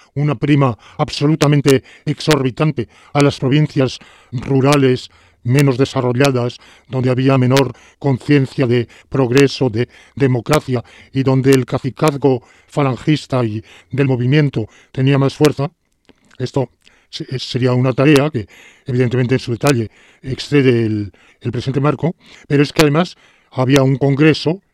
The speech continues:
cuya democraticidad es nula, entre otras cosas por la presencia de un quinto regio, quinto regio, es decir, nombrado directamente por la corona, a dedo,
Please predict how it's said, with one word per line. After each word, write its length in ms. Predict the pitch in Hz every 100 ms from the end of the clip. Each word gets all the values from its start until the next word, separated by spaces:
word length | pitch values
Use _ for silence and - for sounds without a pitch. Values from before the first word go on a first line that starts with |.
| _ _ -
cuya 240 | 139 131
democraticidad 680 | 123 120 113 101 113 127 131
es 160 | 131 147
nula, 280 | 139 139 - - - -
entre 160 | 120
otras 180 | 135 143
cosas 280 | 139 123 -
por 120 | 131
la 160 | 117 101 - _
presencia 520 | - 120 139 135 -
de 60 | 123
un 100 | 123
quinto 280 | 147 131 139
regio, 380 | - - 135 - _ _ _ _ _
quinto 240 | - 135 143
regio, 280 | 151 - 123
es 40 |
decir, 240 | 120 -
nombrado 540 | 135 120 113 160 127 98 _ _
directamente 640 | 120 127 139 - 127 123 -
por 220 | 127 - - _
la 180 | 131 143
corona, 400 | 143 151 139 160 - _ _
a 120 | - 120
dedo, 340 | 151 127